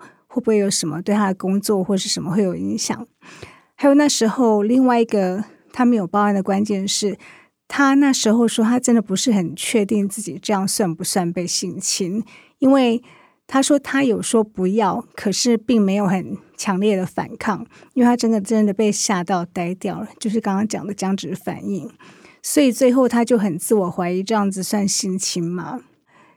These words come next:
其实不只是一心，就是也别说他在那么年轻的年纪，其-，以及整个事情是发生在十几年前那个时候的社会的观念，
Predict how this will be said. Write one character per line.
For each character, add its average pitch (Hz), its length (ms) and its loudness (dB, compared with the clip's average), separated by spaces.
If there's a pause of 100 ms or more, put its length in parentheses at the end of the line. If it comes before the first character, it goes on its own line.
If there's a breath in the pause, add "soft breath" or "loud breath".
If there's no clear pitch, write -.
(200 soft breath)
其 - 160 2
实 277 160 2
不 277 160 2
只 190 180 -4
是 233 300 2
一 226 140 2
心， 208 340 0
就 240 100 2
是 233 240 2
也 214 140 2
别 220 160 2
说 240 180 2
他 233 220 0
在 240 160 0
那 226 80 4
么 220 120 4
年 190 200 0
轻 220 160 0
的 208 100 2
年 190 240 -2
纪， 208 300 -4
其-， 196 240 -4
以 220 160 -2
及 208 220 -2
整 202 140 -2
个 185 120 -4
事 233 180 -2
情 202 180 -2
是 214 180 0
发 202 200 2
生 202 240 0
在 208 160 0
十 185 220 -4
几 185 160 -8
年 180 240 -6
前 190 180 -6
那 196 80 -4
个 214 120 -2
时 190 160 -2
候 202 180 0
的 190 160 -8
社 208 220 -2
会 202 160 0
的 185 120 -8
观 190 300 -4
念， 214 180 -6